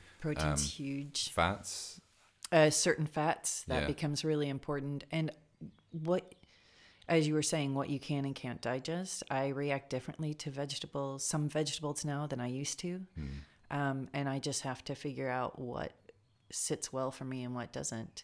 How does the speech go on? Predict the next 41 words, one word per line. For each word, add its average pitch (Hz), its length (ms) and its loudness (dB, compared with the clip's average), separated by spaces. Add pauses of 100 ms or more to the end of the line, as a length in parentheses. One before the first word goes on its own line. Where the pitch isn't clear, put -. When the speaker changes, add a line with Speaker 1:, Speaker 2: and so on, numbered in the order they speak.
Speaker 2:
Yeah. 65 160 -4 (260)
Speaker 1:
Um, 127 480 -2 (220)
it's 156 140 2
not 190 180 4
like, 151 320 2 (260)
you 143 100 0
know, 123 360 -2
major 123 720 0 (200)
f-, - 760 -12
allergic 127 540 0
reactions 117 540 0
or 104 60 0
anything. 117 420 -6
You 131 80 -4
just 147 200 2
start 151 240 0
to - 120 -4
notice 131 360 0
that - 120 -6
whenever 123 300 -4
you 123 180 -2
eat 123 220 -6 (200)
certain - 400 -4
things, 117 640 -4 (440)
you 120 140 -6
don't 110 200 -6
feel 113 320 -6
as - 180 -8
well - 320 -4
or, - 220 -8 (240)
you - 100 -12
know, 65 160 -12 (440)
Speaker 2:
Yeah. 65 180 -4
Speaker 1:
they - 80 -4
don't - 220 -6
digest - 480 -6
as - 120 -10
easily. - 480 -8 (800)
It's - 120 -8
very, 156 540 6
um, 117 300 0